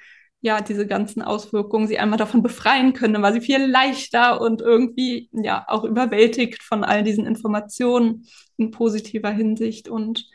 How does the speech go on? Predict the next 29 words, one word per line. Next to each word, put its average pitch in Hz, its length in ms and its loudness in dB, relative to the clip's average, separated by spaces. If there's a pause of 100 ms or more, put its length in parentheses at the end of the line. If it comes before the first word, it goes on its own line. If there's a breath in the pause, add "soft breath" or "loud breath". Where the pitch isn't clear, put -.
(280 soft breath)
genau. 220 480 -6 (720 loud breath)
Und 233 120 4
das 226 100 2
Schöne 247 360 6
ist, 240 180 2
das 233 180 2
klingt 320 380 4
jetzt, 254 220 0
ich - 120 -12
weiß 349 240 4
nicht, 285 160 -2
wie 269 60 2
es 277 120 -8
für - 120 -4
andere 220 260 0
klingt. 277 360 0
Für 226 80 -6
mich 233 160 -2
ist 226 180 -4
ja 214 100 -4
mittlerweile, 208 840 0 (720)
äh, 208 180 2
mein 202 220 2
täglich - 500 0
Brot 220 380 2
sozusagen, 226 600 0
damit 220 240 2
zu - 140 -12
arbeiten. 226 680 0